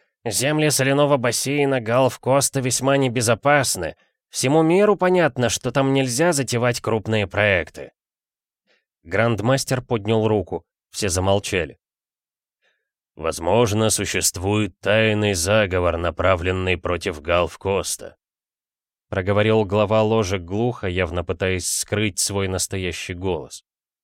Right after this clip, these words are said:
«Если бы не загрязнение нафтой, соль в Галф-Косте можно было черпать лопатами с поверхности.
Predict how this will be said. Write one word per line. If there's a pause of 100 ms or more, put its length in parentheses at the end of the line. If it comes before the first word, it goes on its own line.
(720)
«Если
бы
не
загрязнение
нафтой,
соль
в
Галф-Косте
можно
было
черпать
лопатами
с
поверхности.